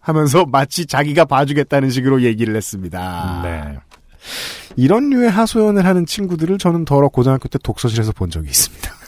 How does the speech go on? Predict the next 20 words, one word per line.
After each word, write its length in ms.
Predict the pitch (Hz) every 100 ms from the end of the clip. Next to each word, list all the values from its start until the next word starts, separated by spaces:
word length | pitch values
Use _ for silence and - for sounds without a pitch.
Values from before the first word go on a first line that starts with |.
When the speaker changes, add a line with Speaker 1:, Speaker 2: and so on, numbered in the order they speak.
| - -
Speaker 1:
<laughs> 460 | _ _ _ - -
자기 260 | 123 123
여자친구와 560 | 113 113 120 - 120 117
싸운 380 | - 143 143 104
얘기죠. 500 | 80 - - 73 - - 185 -
Speaker 2:
네. 400 | 101 76 73 71 _ _ _ _ _ _ _ _ _ _ - - - - - - - - -
자기가 240 | - 110
봐주겠다라는 1000 | 107 104 98 98 - 80 76 - 95 95 95
식. 240 | - 85 - _ -
싸움에 340 | 113 170 175 147
이제 180 | 110 104
논점이 540 | 107 113 131 120 98 -
달라지죠. 500 | - 110 101 78 80 - -
Speaker 1:
네. 240 | 92 78 - _ -
Speaker 2:
"왜 100 | 135
말을 220 | 104 123
그렇게 300 | - 110 104
해?" 180 | 87 147 - - -
Speaker 1:
<laughs> 320 | - - -
그렇죠. 440 | 147 196 - 208